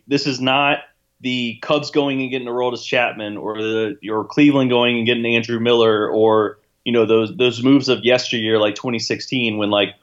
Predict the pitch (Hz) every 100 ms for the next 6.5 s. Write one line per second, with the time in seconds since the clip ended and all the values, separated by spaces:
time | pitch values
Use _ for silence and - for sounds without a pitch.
0 | _ _ 131 139 135 127 - - 147 156
1 | 143 127 139 143 123 120 110 110 123 113
2 | 117 123 113 107 - 113 107 123 135 101
3 | 92 - _ _ - 131 170 170 165 160
4 | 135 131 131 101 90 92 - - - 120
5 | 117 110 _ _ _ _ _ 127 - 135
6 | 151 131 156 165 185